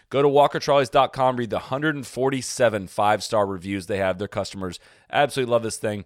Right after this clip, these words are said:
And just for No Laying Up listeners, you can use code No Laying Up twenty to get twenty dollars off your purchase of a hundred or more. Walk the game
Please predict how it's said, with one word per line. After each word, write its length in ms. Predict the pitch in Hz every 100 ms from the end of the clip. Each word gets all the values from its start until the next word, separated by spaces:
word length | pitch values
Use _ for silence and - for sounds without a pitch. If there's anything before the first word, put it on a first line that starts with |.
| _
And 140 | 117 107
just 200 | 170 -
for 100 | 170
No 200 | 151 147
Laying 180 | 135
Up 80 | 123
listeners, 340 | 120 120 110 101
you 60 |
can 100 | 95
use 180 | 104 104
code 220 | - 104
No 240 | 98 117 151
Laying 240 | 151 143
Up 100 | -
twenty 320 | - 123 127
to 80 | 113
get 160 | 110 -
twenty 320 | 123 139 147
dollars 420 | 120 117 120 107
off 340 | - 107 101 - - -
your 240 | - 110 117
purchase 380 | - 110 110 -
of 200 | 107 95
a 60 |
hundred 460 | 85 - 113 101 101
or 160 | 101 95
more. 280 | 90 87
Walk 300 | 85 113 135
the 60 | -
game 380 | 110 120 120